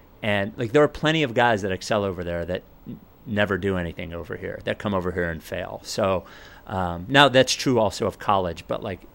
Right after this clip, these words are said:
I don't know. I watch Doncic and I don't get it at all. Um,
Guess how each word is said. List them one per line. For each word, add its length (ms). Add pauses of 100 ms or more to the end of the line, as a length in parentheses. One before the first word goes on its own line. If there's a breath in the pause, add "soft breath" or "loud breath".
(180)
I 160
don't 120
know. 180
I 140
watch 420 (140)
Doncic 400
and 80
I 60
don't 160
get 180
it 140
at 100
all. 220 (720 soft breath)
Um, 440